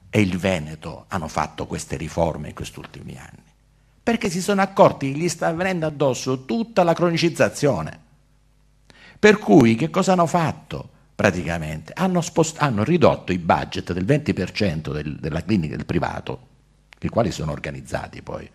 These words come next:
perché hanno mandato giù nel sud i loro medici e se li portano lì perché gli hanno dato l'extra budget su quello che loro portano,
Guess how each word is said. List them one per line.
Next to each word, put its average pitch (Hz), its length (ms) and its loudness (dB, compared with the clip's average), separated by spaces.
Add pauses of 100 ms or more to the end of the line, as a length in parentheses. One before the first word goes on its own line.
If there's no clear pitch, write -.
(460)
perché 85 240 -8
hanno 87 120 -4
mandato 90 420 -4
giù 76 200 -6
nel 73 180 -8
sud 73 500 -8 (320)
i 90 120 -4
loro 78 440 0
medici 82 460 -4
e 92 40 -4
se - 140 -8
li 78 100 -4
portano 120 420 -6
lì 71 220 -8
perché - 320 -4
gli 82 80 0
hanno 120 160 -4
dato 78 380 -8
l'extra 92 420 -6
budget 80 500 -10
su - 200 -12
quello 76 280 -10
che - 120 -16
loro 71 260 -10
portano, - 500 -18